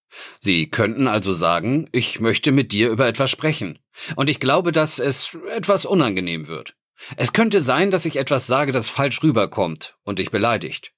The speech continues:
Dafür entschuldige ich mich im Voraus. Ich will dich nicht verletzen, aber mein Gehirn kann manchmal nicht mit meinem Gesprächstempo mithalten.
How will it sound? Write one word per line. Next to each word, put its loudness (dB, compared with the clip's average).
Dafür 0
entschuldige 0
ich -4
mich -4
im -4
Voraus. -2
Ich 4
will 10
dich 0
nicht 2
verletzen, 2
aber 2
mein 0
Gehirn 2
kann -2
manchmal 0
nicht -2
mit -2
meinem 0
Gesprächstempo -2
mithalten. -2